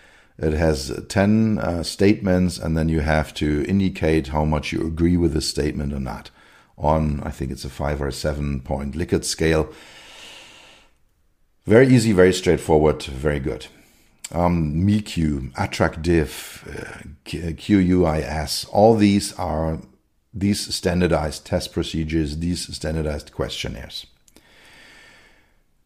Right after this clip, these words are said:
They are very good, and I always recommend to use at least one of these in my study because they're validated. Um, there have been, there has been a lot of scientific research on this.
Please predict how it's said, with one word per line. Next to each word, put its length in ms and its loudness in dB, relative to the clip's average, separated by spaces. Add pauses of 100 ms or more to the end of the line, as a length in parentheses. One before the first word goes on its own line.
(520)
They 240 6
are 120 6
very 280 8
good, 440 6
and 280 0 (100)
I 360 0 (160)
always 400 6
recommend 500 -2
to 100 0
use 800 -2 (140)
at 160 0
least 500 0
one 400 2
of 160 0
these 340 -4
in 180 -4
my 180 -4
study 560 -10 (960)
because 640 4 (140)
they're 240 0
validated. 840 2 (180)
Um, 240 -8
there 240 -2
have 260 -6
been, 680 -4
there 120 -4
has 200 2
been 160 0
a 60 -2
lot 280 6
of 120 4
scientific 680 -2
research 460 4
on 140 2
this. 360 0